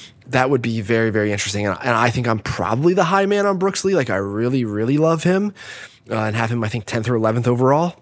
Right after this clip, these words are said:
That one would be pretty interesting. Any of the ways that it can, can impact the pennant race, basically, I'm,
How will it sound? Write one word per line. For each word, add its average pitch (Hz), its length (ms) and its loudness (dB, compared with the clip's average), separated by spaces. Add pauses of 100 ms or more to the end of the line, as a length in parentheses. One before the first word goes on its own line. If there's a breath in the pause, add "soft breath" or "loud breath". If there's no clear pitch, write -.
That 131 180 2
one 143 140 2
would 135 120 2
be 135 100 0
pretty 131 260 0
interesting. 123 680 0 (680 loud breath)
Any 285 220 2
of 277 100 2
the 214 80 4
ways 170 300 0
that 147 100 0
it 139 140 -4
can, 127 380 -4 (100)
can 139 140 -4
impact 135 420 -2
the 120 60 -6
pennant 117 320 -4
race, 107 200 -4
basically, 110 560 -4
I'm, 110 520 -2